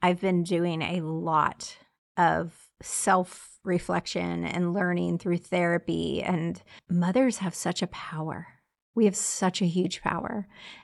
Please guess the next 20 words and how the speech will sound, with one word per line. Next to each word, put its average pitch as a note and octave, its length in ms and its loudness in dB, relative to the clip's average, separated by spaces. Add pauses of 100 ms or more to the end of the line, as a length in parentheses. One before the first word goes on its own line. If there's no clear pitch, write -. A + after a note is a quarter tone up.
(100)
And G3 160 6
I F#3 120 4
think F#3 400 -2
for - 300 -2
everyone, G3+ 800 0
and, G3+ 260 -2
and A3+ 200 4
especially A3 800 0 (380)
those G3+ 240 4
of G3 80 0
you F#3+ 160 2
who F#3 160 0
are F3 120 0
expecting F#3+ 880 -2
and, F3 300 -4
and F#3 280 0
entering G3+ 480 0
into F#3+ 460 -2
this F#3 240 -4
journey, F3+ 460 -2